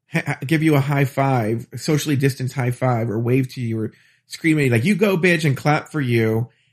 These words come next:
as you drop your ballot in the ballot box, you know? Like, it's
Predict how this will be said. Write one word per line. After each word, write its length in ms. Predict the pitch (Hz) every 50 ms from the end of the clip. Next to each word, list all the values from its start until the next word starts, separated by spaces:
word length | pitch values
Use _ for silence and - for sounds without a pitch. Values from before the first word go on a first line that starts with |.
| _ _ _
as 420 | 143 139 135 135 143 143 135 123 123
you 160 | 139 139 123
drop 320 | 110 127 123 131 135 127
your 120 | 131 117 110
ballot 480 | 110 127 117 120 120 120 123 113 -
in 140 | - 131 123
the 80 | 120 -
ballot 380 | - 117 113 113 110 - -
box, 540 | - 92 - - - - - - - - - _ _ _ _ _ _ _ _ _ _ _ _ _ _ _ _ _ -
you 100 | 120 113
know? 380 | 117 117 113 127 147 156 - _ _ _ _ _ _ _ _ _
Like, 440 | - 139 151 156 151 147 143 - -
it's 300 | - 151 147 143 - -